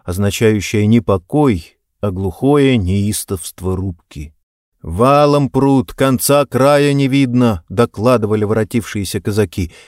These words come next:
«Чудок на разъезд не напхнулись, едва умились».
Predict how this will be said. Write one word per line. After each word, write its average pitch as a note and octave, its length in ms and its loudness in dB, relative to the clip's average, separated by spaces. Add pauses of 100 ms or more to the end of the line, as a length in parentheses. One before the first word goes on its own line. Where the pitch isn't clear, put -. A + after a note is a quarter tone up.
«Чудок C#3 480 0
на D3 100 2
разъезд C#3 680 2
не C#3+ 140 2
напхнулись, B2+ 720 0
едва D#3 460 2
умились». B2 880 2